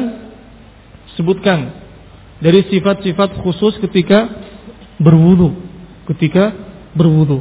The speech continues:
Nah, di sini sebutkan ta'abdulillahi ta'ala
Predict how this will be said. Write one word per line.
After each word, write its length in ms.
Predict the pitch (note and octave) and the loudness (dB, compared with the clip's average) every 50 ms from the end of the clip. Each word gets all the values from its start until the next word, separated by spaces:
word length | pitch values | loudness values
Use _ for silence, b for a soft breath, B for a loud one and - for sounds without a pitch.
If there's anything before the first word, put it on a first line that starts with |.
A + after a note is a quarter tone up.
| - - | -6 -10
Nah, 220 | D#3+ C#3+ - A#2+ A#2+ F#3 - - - - - - - - - - - - - - - - - - - - - | -10 -10 -10 -10 -12 -14 -16 -16 -20 -20 -20 -20 -20 -20 -20 -20 -20 -20 -20 -20 -20 -20 -20 -20 -20 -10 -6
di 80 | D3+ D3+ - | -6 0 4
sini 160 | G3+ A3 B3 | 6 6 6
sebutkan 480 | A#3+ G3+ G#3+ G#3 - A#3 A#3+ C4 C4 A#3 | 6 6 4 4 6 6 6 6 6 4
ta'abdulillahi 720 | B3 A#3+ A#3+ C4+ B3+ B3+ A#3 B3 A#3+ A#3 B3+ C4 B3 B3 G#3+ F3+ | 4 4 4 4 4 4 4 4 6 6 6 6 6 4 4 2
ta'ala 400 | A#3 B3 B3 A#3+ G#3+ F3+ D3+ | 2 4 4 4 4 4 2